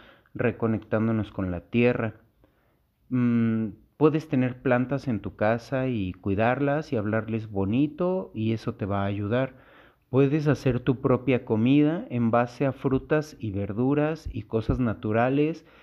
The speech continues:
y eso te va a ayudar. Puedes tomar un, un poco más de agua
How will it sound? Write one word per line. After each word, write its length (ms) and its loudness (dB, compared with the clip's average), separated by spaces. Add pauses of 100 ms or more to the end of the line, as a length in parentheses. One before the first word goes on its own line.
(160)
y 160 4
eso 260 0
te 120 -2
va 200 2
a 40 2
ayudar. 560 -2 (480)
Puedes 360 2
tomar 680 0
un, 300 -2 (140)
un 260 -2
poco 260 -6
más 280 -2
de 280 -2
agua 680 0